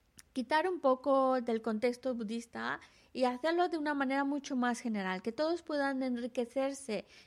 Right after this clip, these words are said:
de este conocimiento, porque es algo que a fin de cuentas es para todos, que a todos nos va a venir bien. Por eso,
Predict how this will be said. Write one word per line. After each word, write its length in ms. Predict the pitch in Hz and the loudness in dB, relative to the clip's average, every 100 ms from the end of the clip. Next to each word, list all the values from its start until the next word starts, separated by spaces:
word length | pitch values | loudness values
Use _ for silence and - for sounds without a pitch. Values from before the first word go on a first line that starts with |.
| - | -2
de 140 | 226 | 0
este 240 | 220 247 | 0 -4
conocimiento, 880 | 233 220 214 208 214 214 208 208 190 | -4 -4 -4 -4 -4 -2 -4 -4 -4
porque 220 | 233 277 349 | 2 2 2
es 100 | 339 | 0
algo 300 | 302 285 330 | -2 0 -4
que 80 | |
a 80 | 240 | -6
fin 200 | - 349 | -4 -4
de 120 | 349 | -4
cuentas 400 | - 220 208 220 | -4 -6 -4 -4
es 160 | 277 311 | -4 -6
para 260 | 453 370 285 | -6 -4 -2
todos, 460 | 254 277 208 202 - - _ | 0 0 0 -2 -14 -20 _
que 80 | - | -4
a 120 | 202 202 - | -2 -4 4
todos 520 | 294 302 277 302 - _ _ | 4 6 2 -2 -6 _ _
nos 280 | 214 202 202 | -4 -2 0
va 80 | |
a 40 | 214 | 0
venir 340 | 208 196 190 | -2 -6 -8
bien. 240 | 208 185 196 | -8 -10 2
Por 120 | 262 | 2
eso, 420 | 294 285 311 311 | 2 0 -2 -2